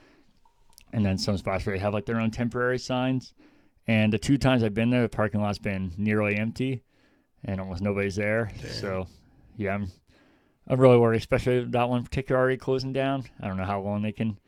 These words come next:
Speaker 1: handle that. And we saw Wonder Woman at a prime time. It was seven o'clock in the I max theater a week after it came out on a Sunday night. And me and Danielle were the only ones in the entire I max theater.
Speaker 2: Damn.
Speaker 1: And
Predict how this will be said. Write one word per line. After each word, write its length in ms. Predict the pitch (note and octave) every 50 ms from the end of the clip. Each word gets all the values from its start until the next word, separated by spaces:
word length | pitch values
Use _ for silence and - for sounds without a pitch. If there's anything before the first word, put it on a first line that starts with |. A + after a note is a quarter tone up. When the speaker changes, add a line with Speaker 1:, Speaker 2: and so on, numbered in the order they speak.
| _ _ _ _ _ _ _ -
Speaker 1:
handle 300 | - - G#2+ G#2+ A2 G#2+
that. 300 | G#2 A2 A2 G#2+ F#2+ - _ -
And 320 | G#2 G#2 G2+ G2+ G2 F2+ - _ _ _ _ _ _ _ _ _ _ _ _ _ _ _ _ -
we 140 | - A#2 A#2+
saw 240 | A2+ - B2 A2 G#2+
Wonder 280 | G#2 G#2 A2 A2 A2 A2
Woman 420 | A2+ A2 G#2+ G#2+ G#2+ G#2+ G#2+ G2+ - _ _ _ _ _ _ _ _ _ _ _ -
at 80 | G#2 G2
a 60 | F#2+
prime 340 | - - A#2+ G#2+ G2+ G2 G2
time. 320 | - G#2 G2+ G#2 G2+ G2+
It 40 | G#2
was 100 | G2+ G2
seven 220 | - - G#2+ G#2 G#2
o'clock 340 | G2+ - - G#2+ G#2+ G#2+ A2
in 100 | A2 G#2
the 40 | G2+
I 180 | G2+ G#2+ A2 G#2+
max 280 | G#2+ G#2+ A2 - -
theater 440 | - - A#2 A2 A2+ A#2 A#2 A2 G#2 - _ _ _ _ _ _ _ -
a 80 | A2
week 220 | G#2 A2 G#2+ - -
after 220 | A2+ A2+ - A2+
it 60 | G#2 -
came 180 | A#2 A2 A2
out 180 | A2 G#2+ A2 G#2+
on 140 | G#2+ G2+ G2
a 320 | F#2+ F#2+ G2 G2 F#2 - - - - -
Sunday 360 | - - - B2 B2+ C3 C3+
night. 340 | C#3+ C#3+ C#3+ D#3 - - - _ _ _ _ _ _ _ _ _ _ _ _ _ -
And 380 | G#2+ G2+ G2 G2 F#2+ F#2 F2+ G#2
me 160 | A#2 G#2+ A2 G#2+
and 80 | G#2
Danielle 240 | G#2 G#2 G2+ G2+ G2+
were 120 | G2+ G#2
the 60 | G#2 G#2+
only 200 | G#2+ G#2 G#2+ G#2+
ones 200 | G#2+ G#2+ G#2+ G#2
in 80 | A2
the 80 | A#2 A#2
entire 400 | A#2 A2+ - A#2 A2+ A2+ A#2 A#2
I 100 | A#2 A#2+
max 280 | A#2+ A#2+ A#2+ A#2+ -
theater. 420 | - - B2+ B2 B2 B2+ B2+ G#2 - -
Speaker 2:
Damn. 560 | - G#2+ A2 A2 A2 A2 A2 A2 G#2+ G#2 A2
Speaker 1:
And 260 | A2 G#2+ G2+ G#2 G2